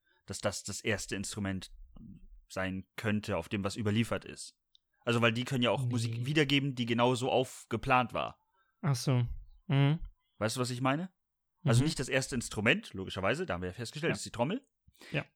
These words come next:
Speaker 1: Aber dass man da gesagt hat, okay, damit können wir eine Melodie genauso wiedergeben, wie sie gedacht war.
Speaker 2: Hm. Könnte.
Speaker 1: Vielleicht.
Speaker 2: Weiß nicht, keine Ahnung.
Speaker 1: Ja.
Speaker 2: Ja, weil sonst ist es halt sehr schwierig, wenn man nicht die Noten hat, die man jetzt hat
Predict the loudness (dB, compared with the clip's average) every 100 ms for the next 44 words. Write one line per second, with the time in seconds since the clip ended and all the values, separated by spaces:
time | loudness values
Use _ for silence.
0 | _ 4 6 6 6 4 4 0 2 4
1 | 4 4 0 -2 -4 -2 0 4 4 2
2 | -2 -4 0 0 0 0 -2 -2 -2 2
3 | 4 4 2 0 0 0 -2 -2 -2 0
4 | 0 0 -8 -8 _ _ _ _ _ _
5 | -10 -8 -10 -16 -20 -20 _ -20 -20 -20
6 | _ _ _ _ _ _ _ _ _ _
7 | _ _ _ -4 -2 0 0 -2 -6 -20
8 | _ -4 -4 -6 -6 2 2 2 -2 -12
9 | -20 _ _ -20 -20 -20 -12 2 6 6
10 | 6 4 2 2 2 2 0 2 4 4
11 | 2 2 4 4 0 -2 4 4 6 4
12 | 2 4 4 4 2 2 2 2 0